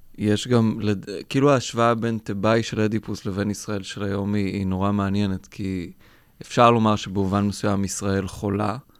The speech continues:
באותו מובן שמשהו עקוב בממלכת דנמרק, מהמלט, אבל במובן אחר, ישראל זה מקום שכאילו יש בו, אה, את פסטיבל נובה,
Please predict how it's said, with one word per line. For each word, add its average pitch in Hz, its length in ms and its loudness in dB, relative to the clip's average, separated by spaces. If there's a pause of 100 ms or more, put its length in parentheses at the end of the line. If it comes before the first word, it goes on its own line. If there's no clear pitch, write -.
(440)
באותו 101 280 0
מובן 101 320 4
שמשהו 98 680 4
עקוב 98 420 2
בממלכת 95 640 2
דנמרק, 110 680 0 (580)
מהמלט, 107 640 2 (520)
אבל 101 300 2
במובן 104 540 4
אחר, 147 580 4
ישראל 113 600 4
זה 117 120 0
מקום 110 460 0
שכאילו 104 840 0
יש 104 240 0
בו, 107 380 4 (720)
אה, 98 260 4 (160)
את - 140 -4
פסטיבל 104 500 2
נובה, 127 400 4